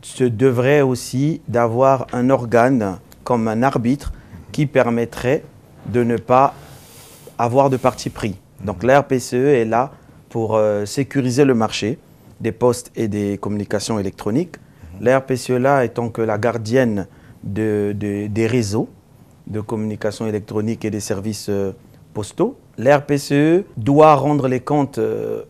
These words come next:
Speaker 1: la R P C E n'est pas le chef du secteur, non. La
Speaker 2: Non.
Speaker 1: R P C E est plutôt même, je dirais,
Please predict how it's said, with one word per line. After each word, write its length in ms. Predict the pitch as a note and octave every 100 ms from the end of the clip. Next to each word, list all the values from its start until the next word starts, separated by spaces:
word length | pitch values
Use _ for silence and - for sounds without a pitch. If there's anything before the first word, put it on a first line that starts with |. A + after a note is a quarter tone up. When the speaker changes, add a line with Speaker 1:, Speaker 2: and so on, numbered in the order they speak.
| A#2+
Speaker 1:
la 340 | A#2 A#2 C3+
R 40 |
P 140 | C3 C3
C 180 | C#3 C#3
E 20 |
n'est 160 | B2 D#3
pas 240 | D3+ D#3+
le 200 | D#3 C3
chef 360 | A#2+ - D3+ D3
du 140 | A#2+
secteur, 420 | A#2+ A#2+ - B2 A#2
non. 140 | A2 - - -
La 120 | B2+
Speaker 2:
Non. 60 | C3
Speaker 1:
R 40 |
P 100 | D3
C 140 | C3+ C#3
E 40 |
est 40 | C3
plutôt 480 | C3+ D3+ C#3+ D#3+ D#3
même, 240 | C#3+ C3+
je 120 | A#2+
dirais, 460 | A2 A#2 A#2+ C3